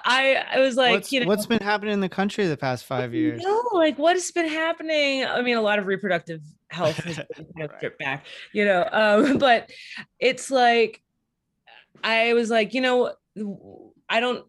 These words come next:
Speaker 1: really, I'm not a b-, big believer in arguing. I don't think arguing really works. I think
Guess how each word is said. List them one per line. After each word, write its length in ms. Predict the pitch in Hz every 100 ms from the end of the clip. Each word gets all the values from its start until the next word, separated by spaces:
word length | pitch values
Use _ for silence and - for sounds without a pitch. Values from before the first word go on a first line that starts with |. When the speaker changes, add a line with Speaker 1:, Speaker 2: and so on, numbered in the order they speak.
| -
Speaker 1:
really, 320 | 226 233 226
I'm 120 | - 226
not 160 | 233
a 140 | 226 175
b-, 100 | 190
big 220 | 202 175
believer 280 | 196 202 196
in 100 | 175
arguing. 480 | - 175 170 220 220
I 60 | 196
don't 140 | 196
think 140 | 202 -
arguing 380 | 160 175 196 190
really 180 | 190 190
works. 220 | 196 175
I 80 | 180
think 240 | 208 -